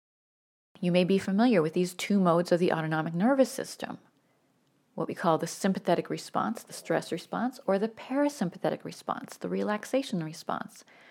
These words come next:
in which all restorative functions of the body, including healing,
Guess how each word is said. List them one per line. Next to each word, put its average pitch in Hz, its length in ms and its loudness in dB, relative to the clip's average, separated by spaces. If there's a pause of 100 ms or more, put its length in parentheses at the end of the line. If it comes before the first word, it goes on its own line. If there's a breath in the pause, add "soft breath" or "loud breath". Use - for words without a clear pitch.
(460 soft breath)
in 190 160 2
which 202 260 0
all 196 300 2
restorative 202 500 2
functions 175 400 -4
of - 60 -20
the - 60 -4
body, - 500 -6 (260)
including 185 540 2
healing, 214 680 0